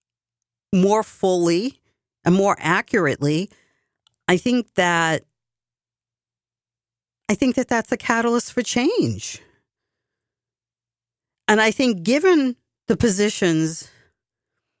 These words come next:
that Republicans have on some of these very issues that I've been talking about, I think that really it's,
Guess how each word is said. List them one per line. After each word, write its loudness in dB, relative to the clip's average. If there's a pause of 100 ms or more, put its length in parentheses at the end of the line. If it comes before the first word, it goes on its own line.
(340)
that 2
Republicans -2
have 0
on 2
some -2
of -2
these -2
very 0
issues -2
that -2
I've -4
been -2 (760)
talking 0
about, 0 (2750)
I 0
think 0
that 0 (1080)
really 0 (220)
it's, -6